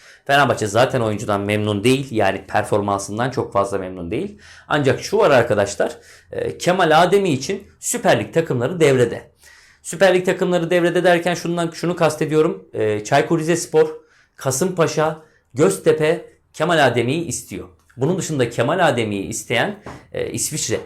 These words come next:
kulüpleri de var. İki tane İsviçre kulübü var. E, ve, e, şu anda menajerinin onlarla görüşme halinde olduğunu belirteyim. Kemal Ademi'nin de kiralık veya bonservisliyle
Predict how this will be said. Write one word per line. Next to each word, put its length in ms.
kulüpleri 440
de 140
var. 200
İki 160
tane 220
İsviçre 400
kulübü 260
var. 200
E, 320
ve, 280
e, 400
şu 200
anda 260
menajerinin 600
onlarla 440
görüşme 480
halinde 460
olduğunu 400
belirteyim. 640
Kemal 460
Ademi'nin 500
de 220
kiralık 520
veya 280
bonservisliyle 840